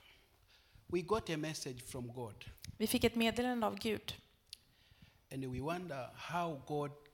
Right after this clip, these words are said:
Speaker 1: give us this message.
Speaker 2: Och vi undrar liksom, hur, hur fick vi det här meddelandet från Gud?
Speaker 1: He gave this message to send to the Church of Sweden.
Speaker 2: Eh, vi f-, ja, vi fick det här meddelandet från Gud, eh,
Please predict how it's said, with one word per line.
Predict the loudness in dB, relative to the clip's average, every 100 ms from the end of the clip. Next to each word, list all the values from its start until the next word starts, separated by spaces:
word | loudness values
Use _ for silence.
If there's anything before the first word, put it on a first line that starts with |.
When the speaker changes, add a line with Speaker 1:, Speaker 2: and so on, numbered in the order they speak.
| -8
Speaker 1:
give | -8 -6
us | -6 -6
this | -8 -8 -6
message. | -6 -4 -4 -4 -10 -8 -6 -2
Speaker 2:
Och | 2
vi | 2
undrar | 6 6
liksom, | 6 4 0
hur, | 0 0 0
hur | -2
fick | 0 -2 -2
vi | 0
det | 4
här | 4
meddelandet | 4 2 2 2 0
från | -4 0
Gud? | -2 -2 -8 -12 _ _ _ _ _ _ _ _ -14
Speaker 1:
He |
gave | -6 -4 -4
this | -6 -4
message | -4 -4 -6 -8
to | -8
send | -6 -4 -4 -6
to | -10
the | -8
Church | -4 -4 -4 -2 -2 0 -2 -2
of | -4
Sweden. | -6 -4 -2 -2 -4 -8 -12 -20 -20 _ _ _ -20 _ -4 -4 -4 -10 _ _ _ -12
Speaker 2:
Eh, | -8 -4 -4
vi | -6
f-, | -8 -10
ja, | -6 -4 -4 -6 -14 -20
vi | -10 -6
fick | -2 0
det |
här | 0
meddelandet | 0 0 0 0
från | -2
Gud, | -2 -2 -4 -8 -8
eh, | -8 -8